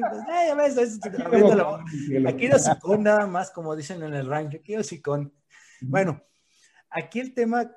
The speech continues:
Speaker 1: Carlos, este, eso de no olvidar, es, es, es una verdad. O sea, incluso vimos la reforma en el artículo treinta del Código Fiscal para este año, como ya para la conservación de determinados documentos ya son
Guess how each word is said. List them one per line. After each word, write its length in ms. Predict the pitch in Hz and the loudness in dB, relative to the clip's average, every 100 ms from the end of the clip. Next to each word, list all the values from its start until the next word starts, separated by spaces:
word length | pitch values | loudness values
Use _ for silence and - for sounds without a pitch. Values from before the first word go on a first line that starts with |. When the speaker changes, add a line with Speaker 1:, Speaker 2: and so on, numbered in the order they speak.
| _ | _
Speaker 1:
Carlos, 480 | - 185 196 226 202 _ | -6 -6 -4 -8 -10 _
este, 1160 | 165 147 135 - _ 135 135 131 131 131 147 165 | -4 -4 -4 -10 _ -4 -2 -2 -4 -4 -6 -6
eso 200 | 143 190 | -8 -6
de 120 | 160 | -6
no 100 | 170 | -6
olvidar, 520 | 180 180 165 180 165 | -8 -6 -2 -2 -4
es, 240 | 147 139 - | -14 -12 -12
es, 340 | 165 143 139 | -12 -12 -12
es 280 | 170 143 - | -14 -18 -16
una 140 | 170 | -14
verdad. 380 | 160 117 143 180 - | -12 -12 -10 -12 -14
O 60 | |
sea, 360 | 113 131 127 - | -12 -10 -10 -12
incluso 600 | 117 123 143 180 151 - _ _ _ _ | -14 -10 -8 -8 -8 -14 _ _ _ _
vimos 320 | 120 160 202 | -12 -10 -8
la 100 | 165 | -10
reforma 400 | 120 117 139 165 | -10 -8 -8 -8
en 60 | 165 | -8
el 80 | 139 | -10
artículo 560 | 110 135 135 151 127 | -12 -18 -12 -8 -8
treinta 400 | - 131 143 156 | -8 -8 -8 -8
del 180 | 143 110 | -8 -8
Código 320 | 127 131 135 | -10 -8 -10
Fiscal 400 | 165 110 - 120 | -12 -14 -12 -12
para 180 | 123 120 | -10 -10
este 280 | 127 - 123 | -10 -10 -10
año, 420 | 107 110 123 170 _ _ _ _ - | -10 -12 -12 -14 _ _ _ _ -10
como 560 | 131 147 165 151 123 | -8 -4 -4 -6 -8
ya 300 | 107 139 156 | -4 -4 -4
para 140 | 185 151 | -4 -6
la 120 | 131 | -8
conservación 540 | 123 123 120 117 143 | -12 -10 -10 -10 -10
de 80 | 151 | -10
determinados 340 | 147 123 135 | -10 -10 -8
documentos 720 | 143 139 127 127 131 151 143 110 | -10 -12 -12 -10 -12 -12 -14 -8
ya 200 | 123 139 | -8 -8
son 380 | - 151 139 | -10 -12 -12